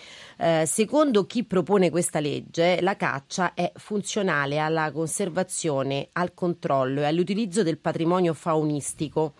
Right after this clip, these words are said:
ai fini del raggiungimento di un punto di equilibrio tra la natura e le attività dell'uomo. Questa sare-, così recita, diciamo, la proposta. Diverse associazioni, eh, vedono, ehm, in questo testo una minaccia,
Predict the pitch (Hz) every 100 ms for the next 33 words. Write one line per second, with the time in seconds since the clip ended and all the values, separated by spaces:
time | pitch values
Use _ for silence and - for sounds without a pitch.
0 | - - - - 226 247 - 202 175 180
1 | 175 202 202 196 170 165 160 170 170 220
2 | - 160 160 214 180 151 143 156 - 175
3 | - 160 190 208 143 143 139 160 135 160
4 | 165 190 180 131 117 - 127 131 120 120
5 | 123 135 135 - 147 139 127 135 98 -
6 | 143 143 135 135 139 - 139 139 - -
7 | - - 175 160 156 - - 151 127 131
8 | - 151 185 226 - 156 170 214 - -
9 | 196 156 - - - - 143 143 139 131
10 | 147 202 170 165 147 143 135 143 139 135
11 | 135 131 - 147 165 156 214 185 180 -
12 | 160 143 160 156 143 143 151 143 - -
13 | 143 135